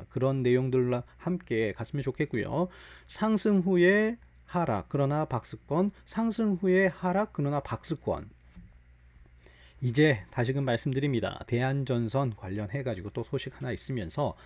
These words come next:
이 박스권 빨리 돌파하면서 쭉 올라가지고 또 외인들 미친 듯이 팔겠죠. 하락하지만 또, 어,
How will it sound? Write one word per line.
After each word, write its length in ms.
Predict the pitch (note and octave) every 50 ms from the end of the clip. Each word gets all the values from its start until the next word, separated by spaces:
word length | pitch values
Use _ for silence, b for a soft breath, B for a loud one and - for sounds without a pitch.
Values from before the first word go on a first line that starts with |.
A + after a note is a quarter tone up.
| B B B B B B
이 120 | E3+ F#3
박스권 460 | D#3+ E3 D3 - - E3 - E3 D3
빨리 340 | - - - - A#3 A#3+ G3+ - - - b b b b b b -
돌파하면서 960 | - D#3+ D#3 - D3+ C#3+ C3 D3 D#3 D#3+ D3+ B2+ B2 F#2+ - D3+ D3 A#2+ - - -
쭉 240 | - A3+ G#3+ C#3+
올라가지고 720 | G2 A2 B2+ D3+ D3+ C#3+ A#2 A2+ G#2 G2+ G2+ G#2+ A#2+ B2 - _ -
또 340 | A3+ A#3 A#3+ A#3+ A#3+ G#3 F#3+ B B B B B B B
외인들 380 | D3 D#3 E3+ F3+ F3+ E3+ E3+
미친 260 | C#3+ C#3+ - - F3 E3
듯이 180 | E3 D3 F3 - - - - - - -
팔겠죠. 720 | - - - B3+ A#3+ A#3 G#3 - - D#3+ E3 F3+ F#3+ G3+ B B B B B B
하락하지만 1000 | - - F#3 F#3+ F#3+ F#3 - E3+ E3+ D#3 - - D3+ D3+ E3 F#3 G3 G3+ G3 F#3+ - -
또, 240 | - G3 - F#2+ G#2 - B B B B B B B B B B
어, 80 | - -